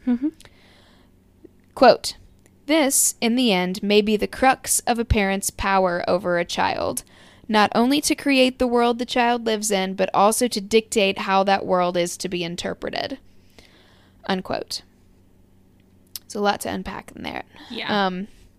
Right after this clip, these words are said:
Speaker 2: "A child is no match for this warrior queen, and, more dangerously, will internalize the messages communicated by her. Many daughters report that the pain of feeling responsible somehow,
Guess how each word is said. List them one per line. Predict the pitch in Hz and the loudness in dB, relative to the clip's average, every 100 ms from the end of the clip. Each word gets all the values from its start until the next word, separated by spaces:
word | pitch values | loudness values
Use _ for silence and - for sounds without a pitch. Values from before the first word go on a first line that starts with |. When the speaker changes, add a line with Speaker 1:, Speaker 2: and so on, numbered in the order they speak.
| _ - - - - - - | _ -20 -20 -20 -20 -8 -2
Speaker 2:
"A | 233 | 2
child | 269 254 277 262 | 4 4 4 4
is | 233 | 2
no | 220 233 285 | 4 4 6
match | 269 240 233 - | 4 2 0 -2
for | 220 | 0
this | 202 - | 0 0
warrior | 196 185 175 180 | 2 2 2 -2
queen, | 180 - 175 165 214 233 - | -2 -2 -2 -4 -6 -8 -4
and, | 220 208 202 254 - | 2 4 4 2 -2
more | 226 202 | 0 2
dangerously, | 202 233 320 247 214 214 208 185 190 214 | 6 6 4 4 2 2 0 0 -2 2
will | 214 208 | 2 2
internalize | 220 220 - 285 294 262 240 226 | 2 -2 0 2 4 4 4 2
the | 220 | 0
messages | 220 220 208 208 202 | 0 0 -2 -2 -2
communicated | - 202 208 196 - 185 196 202 | -4 -4 -2 -4 -4 -4 -4 -2
by | 196 220 | -2 0
her. | - 233 - - - - - _ | -2 -4 -8 -20 -20 -20 -20 _
Many | 208 214 269 311 | 0 2 4 4
daughters | 262 254 247 226 208 | 6 6 8 6 6
report | 202 - 214 202 - | 2 4 2 2 0
that | 196 | -2
the | 208 | -2
pain | - 220 226 240 | 0 0 0 0
of | 214 | -2
feeling | - 220 226 240 | -2 0 2 2
responsible | 214 - - 214 285 226 208 165 | 0 -2 -2 0 0 0 0 0
somehow, | - 190 190 196 - - | 2 0 -2 -4 -4 -4